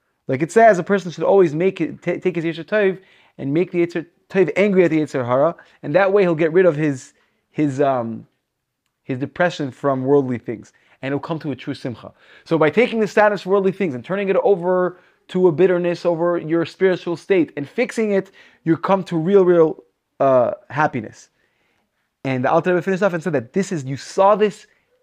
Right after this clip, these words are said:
actually take place by this Chassid Zalman Sanders. He took all of his physical problems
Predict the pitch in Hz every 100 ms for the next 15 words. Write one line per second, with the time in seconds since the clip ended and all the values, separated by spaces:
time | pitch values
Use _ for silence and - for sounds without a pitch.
0 | _ - 202 - 208 180 160 - 160 -
1 | - 156 113 - _ _ - 131 143 -
2 | 147 143 120 127 123 110 113 104 - _
3 | _ _ _ _ _ _ _ - 170 233
4 | 226 - 208 226 180 185 139 - _ _
5 | _ _ _ 214 190 165 131 175 185 196
6 | 247 233 -